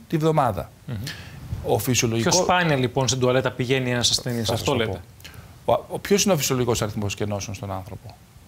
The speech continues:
Speaker 2: Μία φορά την ημέρα;
Speaker 1: Από τρεις την εβδομάδα
Speaker 2: Ναι.
Speaker 1: μέχρι τρεις φορές την ημέρα.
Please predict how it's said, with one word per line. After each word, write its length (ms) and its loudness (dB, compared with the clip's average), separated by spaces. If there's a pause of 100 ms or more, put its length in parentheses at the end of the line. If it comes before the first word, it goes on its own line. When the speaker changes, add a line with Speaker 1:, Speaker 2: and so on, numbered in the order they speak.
(140)
Speaker 2:
Μία 260 2
φορά 160 4
την 100 -2
ημέρα; 380 2 (280)
Speaker 1:
Από 400 0
τρεις 280 2
την 160 0
εβδομάδα 760 -2
Speaker 2:
Ναι. 220 -6
Speaker 1:
μέχρι 380 0
τρεις 280 -4
φορές 340 -2
την 180 -4
ημέρα. 300 -4